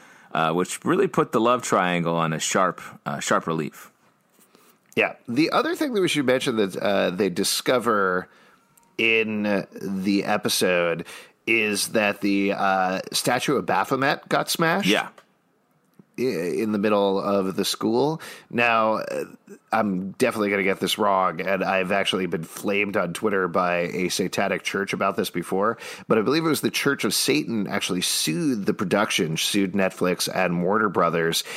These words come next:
Speaker 2: because they said they had copied a copyrighted statue of Baphomet that they created. The circumstances of that were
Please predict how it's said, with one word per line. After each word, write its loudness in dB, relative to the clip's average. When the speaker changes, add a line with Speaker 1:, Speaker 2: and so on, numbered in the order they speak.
Speaker 2:
because 2
they 4
said 2
they 4
had 0
copied 2
a 2
copyrighted 2
statue 2
of 0
Baphomet 2
that -2
they -2
created. 2
The 2
circumstances 0
of 0
that 2
were 2